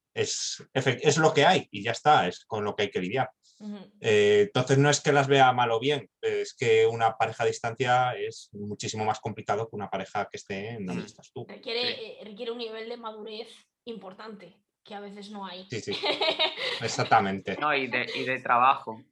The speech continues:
Speaker 3: Yo creo que
Speaker 2: Sí.
Speaker 3: es una cosa de estar en comunicación constante, porque no es, no es a distancia. Bueno, a ver, habrá gente que tendrá la mejor suerte de verse una vez a la semana, pero eso ya no sería a distancia.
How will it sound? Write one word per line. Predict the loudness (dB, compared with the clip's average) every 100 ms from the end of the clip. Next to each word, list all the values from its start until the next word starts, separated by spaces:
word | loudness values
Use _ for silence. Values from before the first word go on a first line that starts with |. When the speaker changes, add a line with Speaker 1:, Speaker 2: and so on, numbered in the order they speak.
| -20 -16
Speaker 3:
Yo | -12
creo | -6 -6 -4
que | -2
Speaker 2:
Sí. | 0 -2
Speaker 3:
es |
una | -4 -6
cosa | -6 -8 -2 0
de | 2 0
estar | -2 -2 0 0
en | -4
comunicación | -8 -8 -8 -10 -10 -10 -10
constante, | -10 -10 -4 0 0 -2 -6
porque | -6 -8 -8 -6
no | -6
es, | -6 -10 _ -20 -18 -8
no | -6
es | -2
a | -2
distancia. | -2 0 0 0 -2 -2
Bueno, | -2 0
a | 0
ver, | 2 2
habrá | 2 0 -2
gente | -6 -8
que | -8
tendrá | -6 -6 -2 0
la | 2 2 2 -2
mejor | -10 -18 -16 -12 -10
suerte | -2 -2 0
de | 0
verse | 0 -4
una | -4 -4
vez | -4 -6
a |
la | -6
semana, | -4 -4 -6
pero | -10
eso | -10 -8
ya |
no | -8
sería | -6 -4
a | -4
distancia. | -4 -4 -4 -6